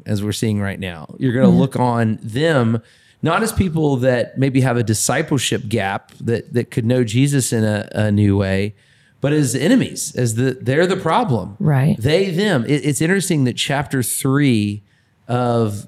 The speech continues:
Speaker 1: Galatians ends with this, you know, this very famous verse that people kinda take out of context sometimes, but he says, "Look, there's neither Jew nor Greek, nor slave nor free, nor male nor female,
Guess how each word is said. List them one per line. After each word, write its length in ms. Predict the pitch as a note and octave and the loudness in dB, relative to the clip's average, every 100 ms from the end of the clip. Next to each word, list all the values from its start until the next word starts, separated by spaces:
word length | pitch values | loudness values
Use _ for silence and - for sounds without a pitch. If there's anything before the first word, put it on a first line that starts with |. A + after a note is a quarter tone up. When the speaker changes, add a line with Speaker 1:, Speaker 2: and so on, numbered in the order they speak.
| B2 | -6
Speaker 1:
Galatians 960 | A#2+ A#2 A#2+ C3 - A2 G#2 G#2 - - _ _ _ - | -2 0 2 0 0 0 0 -2 -8 -18 _ _ _ -2
ends 360 | C#3 D#3+ D#3 | 2 2 0
with 400 | A#2 B2 A#2+ A2+ | 0 0 0 -2
this, 540 | G#2+ A#2+ A2+ G#2+ - - _ _ _ _ _ - | 0 2 2 0 -6 -10 _ _ _ _ _ -20
you 160 | - C3+ | -2 0
know, 80 | B2 | 2
this 160 | B2+ | 0
very 200 | G3 C4+ | 0 0
famous 380 | - F#3 D3 A#2 | 0 2 2 0
verse 260 | A#2+ C3+ C3+ | -2 -2 -2
that 80 | A#2+ | -2
people 220 | C#3 B2 | 0 0
kinda 160 | B2+ | 0
take 180 | A2 B2 | 0 0
out 100 | A#2 | -2
of 60 | A2+ | -2
context 420 | C3+ D#3 C3 - | -2 0 -2 -2
sometimes, 280 | A#2 A2 G#2+ | 0 0 0
but 100 | A2+ | 0
he 60 | |
says, 180 | G#2+ A2+ | 2 2
"Look, 140 | C3 A2 | 0 0
there's 180 | A#2+ | 0
neither 340 | A2+ D3 G3+ F3+ | 2 0 2 0
Jew 240 | B2 C3+ A#2+ | 0 0 2
nor 140 | A2 | 0
Greek, 340 | G2+ A2+ G2+ | -2 -2 -2
nor 100 | A2 | -2
slave 340 | G#2+ - B2 A2+ | -2 0 0 2
nor 120 | A2 | 0
free, 240 | - A#2 | 0 0
nor 160 | G#2+ G#2 | 0 2
male 180 | A2+ A2+ | 0 2
nor 140 | G#2+ | 0
female, 420 | - A2 G#2+ G2 | 0 0 0 -4